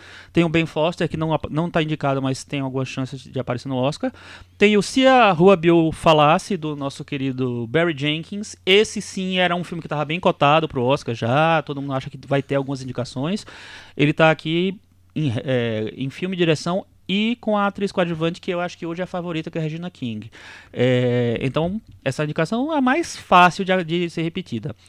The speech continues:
E um filme que re-, é, que ressurgiu das trevas, porque ele, na verdade, é de dois mil e dezessete, estreou em Cannes, e agora só foi a-, lançado esse ano nos Estados Unidos,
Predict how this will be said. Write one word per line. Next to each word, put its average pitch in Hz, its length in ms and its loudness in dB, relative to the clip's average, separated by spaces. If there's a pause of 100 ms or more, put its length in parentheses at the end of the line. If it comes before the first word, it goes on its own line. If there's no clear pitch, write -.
(160)
E 277 140 2
um 392 100 -6
filme 233 280 2
que 214 120 0
re-, 175 200 2
é, 156 340 4
que 156 720 -2
ressurgiu 240 540 4
das 226 200 4
trevas, 135 560 2
porque 147 440 -2
ele, 170 160 2
na 165 40 0
verdade, 160 280 2
é - 20 4
de 151 100 -8
dois 156 200 4
mil 190 160 -4
e - 20 -8
dezessete, 170 560 0
estreou 151 240 -2
em 180 80 -2
Cannes, 143 400 0 (460)
e 143 100 2
agora 143 560 4
só - 160 -4
foi 185 160 0
a-, 151 180 2
lançado 156 360 0
esse 180 180 -2
ano 165 160 0
nos 147 80 -6
Estados 135 260 -2
Unidos, 143 440 -4